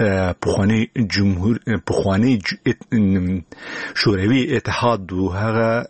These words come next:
شوروي اتحاد چې په افغانستان کې ځواکونه درلودل او دوی د افغانستان کې د پوځي یرغل په باب، اه، اه، تجربه لري او کېدای شي چې له دغې تجربې هم،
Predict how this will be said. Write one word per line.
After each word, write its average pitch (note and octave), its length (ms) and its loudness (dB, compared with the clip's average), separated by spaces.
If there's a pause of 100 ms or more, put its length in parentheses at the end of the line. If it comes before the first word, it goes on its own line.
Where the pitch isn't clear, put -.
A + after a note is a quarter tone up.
شوروي A2+ 400 2
اتحاد G#2 260 -4
چې - 140 -10
په G2+ 100 0
افغانستان F#2 480 -2
کې F#2+ 440 0 (140)
ځواکونه F#2 580 0
درلودل B2+ 480 2
او F#2+ 120 2
دوی G#2 300 0 (640)
د G2+ 60 2 (200)
افغانستان G2 560 -2
کې F#2+ 300 0
د F#2+ 220 0 (140)
پوځي F2+ 240 -2
یرغل F#2 400 0
په - 140 -4
باب، F#2 220 0 (340)
اه، F#2 680 -2 (720)
اه، G#2 120 2
تجربه G2 540 0
لري B2+ 480 2
او G#2+ 320 2
کېدای G2 400 0
شي G2 140 -8
چې F#2+ 440 0 (100)
له G2 100 0
دغې F#2 380 0
تجربې F2+ 640 0
هم، A#2 280 2